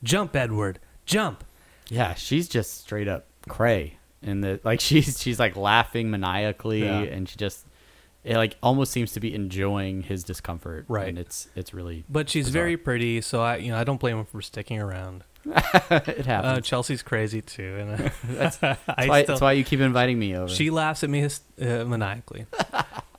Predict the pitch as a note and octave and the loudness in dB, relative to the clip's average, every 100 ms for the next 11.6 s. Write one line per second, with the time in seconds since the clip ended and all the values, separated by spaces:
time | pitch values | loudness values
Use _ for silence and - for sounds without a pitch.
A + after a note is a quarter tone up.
0 | - - - C3+ B2+ B2+ A#2 - - - | -20 -10 0 2 2 0 -2 -8 -20 -20
1 | - - F#3 E3+ D3+ - _ _ _ - | -8 0 2 2 0 -4 _ _ _ -20
2 | - _ - C#3 C3 C#3+ D3 C#3+ B2+ B2 | -20 _ -4 0 2 2 2 0 0 0
3 | A2+ - A#2+ A#2 B2 C#3+ - C#3 B2+ B2 | -2 -2 -2 2 0 0 0 0 2 0
4 | A2+ B2 A#2+ A2 A2+ A2+ - - A#2 A2 | 0 0 0 2 0 0 -6 -4 0 0
5 | G#2 A#2 G#2 - F#2+ - - - G2+ - | -2 -2 -2 -2 -6 -6 -10 -10 -10 -12
6 | - - - - - - - - C3 C3 | -14 -16 -18 -20 -20 -20 -16 2 4 6
7 | C#3+ C#3+ C3+ A#2 G#2+ C#3 - A2+ C3+ A#2 | 4 6 6 4 2 0 -2 -2 -2 0
8 | A#2+ - - C3 B2+ B2 A#2+ G#2 G2 F#2+ | -4 -4 -2 2 4 4 2 -2 -2 -4
9 | F2+ G2 F#2 - G#2+ F#2 G2 F2+ F2+ F2+ | -4 -4 -4 -4 -6 -4 -4 -4 -6 -6
10 | F2 G#2 G#2+ A2+ G#2+ - F#2+ - G2+ G2 | -8 -6 -2 0 -2 -4 -8 -2 0 0
11 | F#2 - F#2+ F2+ F2 | -2 -6 -6 -4 -4